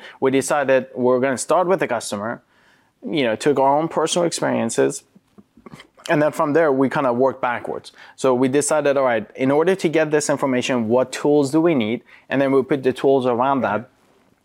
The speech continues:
And back to your point, Mo, put that customer in the center of the plate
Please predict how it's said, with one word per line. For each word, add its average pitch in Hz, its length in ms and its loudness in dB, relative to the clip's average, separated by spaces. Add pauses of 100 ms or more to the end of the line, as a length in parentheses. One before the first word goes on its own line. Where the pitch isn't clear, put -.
(100)
And 143 160 -2
back 135 220 -2
to 151 80 0
your 139 100 2
point, 135 260 -2
Mo, 117 280 0 (240)
put 165 180 -2
that 147 160 -2
customer 147 400 -2
in 127 100 0
the 110 80 2
center 139 600 -2
of 120 220 -2
the 117 100 -2
plate 151 480 -2